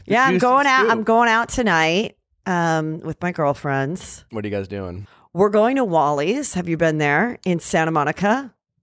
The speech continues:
Speaker 1: Uh, what is it? No, I don't, I don't
Speaker 2: It's
Speaker 1: think I
Speaker 2: like a
Speaker 1: have.
Speaker 2: really cool wine bar, and
Speaker 1: Uh, you know what?
Speaker 2: it's
Speaker 1: Maybe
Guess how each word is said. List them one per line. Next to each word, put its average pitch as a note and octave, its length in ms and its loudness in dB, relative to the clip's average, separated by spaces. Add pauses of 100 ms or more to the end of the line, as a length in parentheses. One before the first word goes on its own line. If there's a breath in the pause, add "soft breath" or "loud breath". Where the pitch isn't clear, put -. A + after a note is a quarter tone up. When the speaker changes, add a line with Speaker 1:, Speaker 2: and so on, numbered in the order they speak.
(240)
Speaker 1:
Uh, B2+ 1200 2
what B2 260 0
is G3 120 2
it? - 60 -4
No, F#3+ 180 0
I C3 100 2
don't, A#2 200 0
I A#2+ 120 -2
don't C3 160 -2
Speaker 2:
It's - 120 0
Speaker 1:
think - 20 2
I - 40 2
Speaker 2:
like - 100 2
a B3 40 2
Speaker 1:
have. A#3 80 -2
Speaker 2:
really D4 180 2
cool C4 320 0
wine F3 360 0
bar, D#3 520 -2
and E3+ 480 0
Speaker 1:
Uh, G3+ 140 2
you A3 100 -2
know B3 140 4
what? C#4 120 4
Speaker 2:
it's - 160 -10
Speaker 1:
Maybe G#3 220 4